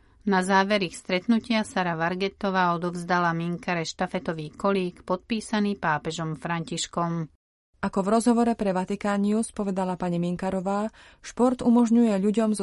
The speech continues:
Speaker 2: zdravotným postihnutím dostať sa skutočne do kontaktu so svojou identitou, posilniť sa a zapojiť sa do tímu. Hostka z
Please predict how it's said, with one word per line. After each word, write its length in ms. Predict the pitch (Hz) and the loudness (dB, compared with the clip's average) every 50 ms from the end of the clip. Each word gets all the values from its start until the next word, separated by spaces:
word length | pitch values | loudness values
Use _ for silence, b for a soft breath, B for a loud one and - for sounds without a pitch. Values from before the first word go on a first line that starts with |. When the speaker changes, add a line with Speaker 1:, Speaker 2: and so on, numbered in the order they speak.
| 185 | -4
Speaker 2:
zdravotným 560 | 175 175 196 196 208 220 - 214 202 190 175 - | -4 -2 -2 -2 -2 -4 -2 -2 -2 -2 -2 -4
postihnutím 880 | 190 190 - - 214 208 202 214 208 - - 208 202 196 190 190 - | -6 -6 -4 -2 -2 0 0 0 -2 -2 -2 -2 0 0 -2 -4 -4
dostať 400 | 170 202 214 - - 233 - - | -4 -4 -4 -2 -4 -4 -4 -4
sa 160 | - 220 202 | -4 -4 -4
skutočne 560 | - - - 220 226 233 - - - 233 220 190 | -4 -4 -4 -2 -2 -2 -4 -4 -4 -2 -2 -2
do 80 | 175 | -2
kontaktu 560 | - - 196 202 202 214 214 - - - 214 | -2 -2 -4 -2 -2 -2 -4 -4 -4 -4 -2
so 80 | 202 208 | -2 -2
svojou 400 | 196 - 190 196 190 180 175 - | -4 -4 -6 -4 -2 -2 -2 -2
identitou, 800 | - 196 190 220 220 214 - 220 214 - 202 196 190 190 196 B B B B B B B | -2 0 0 2 2 2 0 -2 -2 0 0 0 0 0 -2 B B B B B B B
posilniť 480 | - 220 - - 240 233 226 220 220 - | -4 -2 0 2 2 4 4 4 2 0
sa 400 | - - - 202 185 185 180 - _ - | -4 -6 -4 -4 -4 -4 -6 -8 _ -6
a 80 | 175 | -4
zapojiť 400 | 170 180 202 - 226 220 214 202 | -2 -2 -2 0 0 0 0 -2
sa 240 | - - - 196 170 | -4 -6 -6 -4 -2
do 80 | 175 175 | -4 -4
tímu. 400 | - - 185 185 180 165 156 143 _ _ _ b b b b b b b b | -4 -4 -4 -2 -2 -2 -4 -4 _ _ _ b b b b b b b b
Hostka 560 | - 190 202 202 - - - - 190 185 180 | -4 -2 -2 -2 -2 -6 -10 -6 -4 -4 -2
z 80 | 170 | -2